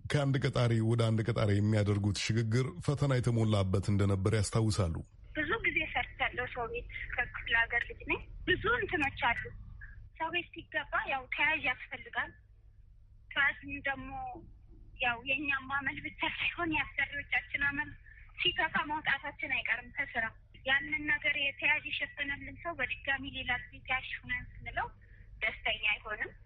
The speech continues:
Speaker 2: ምግብ መስራት፣ ጽዳት፣ ሁሉንም እችላለሁ። ግን ያው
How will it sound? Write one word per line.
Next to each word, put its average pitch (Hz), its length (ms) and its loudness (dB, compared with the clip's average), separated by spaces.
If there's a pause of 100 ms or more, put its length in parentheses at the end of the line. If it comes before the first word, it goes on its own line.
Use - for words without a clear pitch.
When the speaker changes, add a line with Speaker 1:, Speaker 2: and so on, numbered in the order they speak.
(100)
Speaker 2:
ምግብ 226 300 -12
መስራት፣ 233 480 -4 (400)
ጽዳት፣ 226 500 -2 (800)
ሁሉንም 311 440 -2
እችላለሁ። 240 520 -2
ግን 403 160 -2
ያው 277 180 2